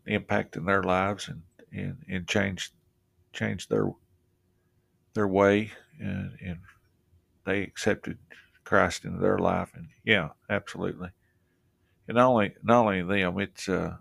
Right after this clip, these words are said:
it's made a big, big difference in my life because, like I said, I've, I've had to lean on God, and, and now, uh, that I'm not, I have more time and stuff. I,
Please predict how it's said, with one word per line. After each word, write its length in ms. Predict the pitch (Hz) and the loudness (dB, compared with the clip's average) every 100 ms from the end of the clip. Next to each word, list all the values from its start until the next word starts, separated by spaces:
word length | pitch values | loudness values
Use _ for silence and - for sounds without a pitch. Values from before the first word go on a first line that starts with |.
| - | -16
it's 200 | - 101 | -12 -6
made 180 | 98 | -4
a 40 | 90 | -2
big, 340 | 90 87 - - _ _ _ _ _ - | -4 -6 -8 -20 _ _ _ _ _ -4
big 180 | 107 87 | -2 0
difference 400 | 92 - - - | -4 -4 -8 -8
in 80 | 87 | -2
my 160 | 90 | 0
life 340 | 87 85 85 - | 2 0 0 -4
because, 380 | - - 95 - | -10 -8 -10 -6
like 140 | 95 90 | -6 -6
I 20 | |
said, 240 | - 101 | -4 0
I've, 240 | 95 90 87 _ _ _ _ - | 2 0 -4 _ _ _ _ -4
I've 140 | 98 | -2
had 180 | 104 87 | -2 -4
to 180 | 87 90 _ 90 | -8 -8 _ -6
lean 220 | 95 92 | -4 -2
on 180 | 90 85 | -2 -2
God, 320 | 90 87 90 | 2 2 2
and, 220 | 90 78 - _ _ _ _ _ _ _ - | -2 -8 -16 _ _ _ _ _ _ _ -14
and 240 | 104 95 - _ 104 | -10 -10 -14 _ 2
now, 460 | 110 107 98 95 _ _ _ _ | 6 6 4 -4 _ _ _ _
uh, 340 | 101 98 95 92 - _ _ _ _ _ _ _ _ _ | -8 -6 -8 -10 -16 _ _ _ _ _ _ _ _ _
that 140 | - 104 | -2 -2
I'm 120 | 101 | 2
not, 260 | 104 95 - _ _ _ _ _ _ _ _ _ _ _ _ _ - | 2 0 -2 _ _ _ _ _ _ _ _ _ _ _ _ _ -2
I 80 | 107 | 0
have 120 | 107 | 0
more 260 | 104 107 - | -2 -2 0
time 320 | 110 104 101 | 4 4 4
and 100 | 92 | -4
stuff. 400 | - 104 101 107 | 2 4 4 2
I, 260 | 98 95 | -4 -6